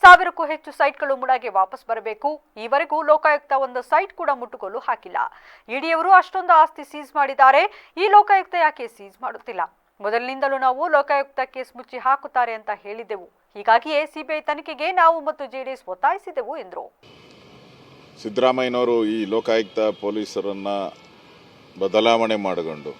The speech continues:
Speaker 2: ಮುಂಚೆನೇ ಎಲ್ಲರೂ ಯಾರ್ಯಾರು ಎಲ್ಲೆಲ್ಲಿ ಇರಬೇಕು ಅಂತ ಬದಲಾವಣೆ ಮಾಡ್ಕೊಂಡಿದ್ದಾರೆ. ಮತ್ತು ಲೋಕಾಯುಕ್ತ ಪೊಲೀಸರು ಇದುವರೆಗೂ ತನಿಖೆ ಮಾಡಿ, ಏನು ಮಾಡೇ ಇಲ್ಲ ತನಿಖೆ.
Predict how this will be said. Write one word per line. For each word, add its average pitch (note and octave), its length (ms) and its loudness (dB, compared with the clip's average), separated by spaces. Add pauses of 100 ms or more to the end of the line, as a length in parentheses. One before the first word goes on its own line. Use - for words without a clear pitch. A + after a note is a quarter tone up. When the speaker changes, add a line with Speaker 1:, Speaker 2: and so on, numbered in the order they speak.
(1080)
Speaker 2:
ಮುಂಚೆನೇ A2 400 -2
ಎಲ್ಲರೂ G2 380 -2
ಯಾರ್ಯಾರು G2 360 0
ಎಲ್ಲೆಲ್ಲಿ F#2 460 -4
ಇರಬೇಕು F2+ 320 -6
ಅಂತ E2+ 120 -12
ಬದಲಾವಣೆ F2 520 -8
ಮಾಡ್ಕೊಂಡಿದ್ದಾರೆ. C#2+ 600 -16 (580)
ಮತ್ತು C3 180 -6
ಲೋಕಾಯುಕ್ತ B2+ 480 -2
ಪೊಲೀಸರು A#2 540 -6
ಇದುವರೆಗೂ A#2 440 -4
ತನಿಖೆ G#2 400 -2
ಮಾಡಿ, G#2 280 -4
ಏನು A#2+ 240 0
ಮಾಡೇ C3+ 220 0
ಇಲ್ಲ A2 140 -4
ತನಿಖೆ. F2 400 -12